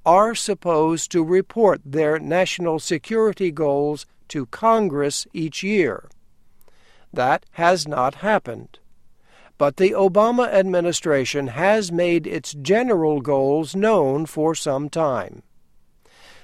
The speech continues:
Secretary of State Hillary Clinton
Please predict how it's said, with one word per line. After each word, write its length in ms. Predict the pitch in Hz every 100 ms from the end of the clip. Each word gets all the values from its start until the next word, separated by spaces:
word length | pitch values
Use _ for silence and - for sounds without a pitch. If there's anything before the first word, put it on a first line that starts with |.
| -
Secretary 760 | - 160 - 147 170 156 143
of 160 | 147 131
State 360 | - 175 156
Hillary 480 | - 180 170 147 131
Clinton 640 | 123 214 247 165 143 175